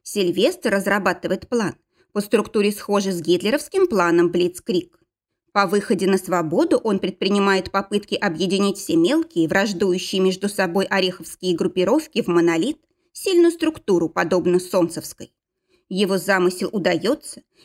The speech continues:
и Сильвестр становится авторитетным лидером одной из самых могущественных криминальных структур Москвы. Через некоторое время он вступает в борьбу с чеченскими мафиозными формированиями.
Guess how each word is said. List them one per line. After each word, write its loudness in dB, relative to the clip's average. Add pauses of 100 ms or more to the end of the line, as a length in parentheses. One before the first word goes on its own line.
и -2
Сильвестр 0
становится -2
авторитетным 0
лидером 0
одной 0
из -6
самых 0
могущественных 0
криминальных 2
структур -8
Москвы. 0 (580)
Через 0
некоторое 0
время 2
он -2
вступает -2
в -6
борьбу 0
с -6
чеченскими -2
мафиозными 2
формированиями. 0